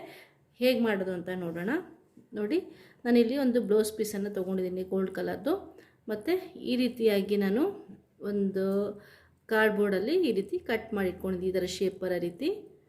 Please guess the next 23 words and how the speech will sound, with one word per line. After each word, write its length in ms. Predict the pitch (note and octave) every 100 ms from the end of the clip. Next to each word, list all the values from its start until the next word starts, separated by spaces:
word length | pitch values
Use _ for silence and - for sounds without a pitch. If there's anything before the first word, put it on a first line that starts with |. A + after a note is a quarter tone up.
| _ _ _ _ _ _ -
ನೋಡಿ, 240 | G3+ A3 B3
ಎಷ್ಟು 260 | A3+ -
ದೊಡ್ಡಕ್ಕೆ 320 | C#4 A#3+ B3+
ಬೇಕು 320 | A#3 A3 A3 F4
ಅಷ್ಟು 240 | - -
ದೊಡ್ಡಕ್ಕೆ 300 | A3 G#3 A3+
ಮಾಡ್ಕೊಳ್ಬೋದು. 600 | G#3+ F3+ - F#3 F#3 G3
ನಾನು 200 | D#4+ D4+
ಈ 180 | G#3 A3+
ಸೈಜಲ್ಲಿ 460 | A#3 G#3 G3 F#3+ F#3+
ಮಾಡೋಣ 320 | F3 F3 F3
ಅಂತ 160 | F3
ಹೇಳ್ಬಿಟ್ಟು 400 | F3 E3 F3+ - F#4 - - - _ -
ಈ 40 |
ಥರ 140 | A3+ B3
ಕಟ್ 300 | A3+ F#3+ -
ಮಾಡಿ 220 | F3+ A3 G#3+
ಇಟ್ಕೊಂಡಿದ್ದೀನಿ. 580 | - - F#3 E3+ G3 E4+ - - - - - -
ಇವಾಗ 240 | A3 G#3+ D4+ D#4+
ಬ್ಲೌಸ್ 320 | G#3 A3+ A3
ಪೀಸನ್ನು 400 | A#3+ A#3 A#3 B3
ಕಟ್ 220 | G3 -
ಮಾಡ್ಕೊಳ್ಳೋಣ. 460 | F#3+ F3+ F3 F3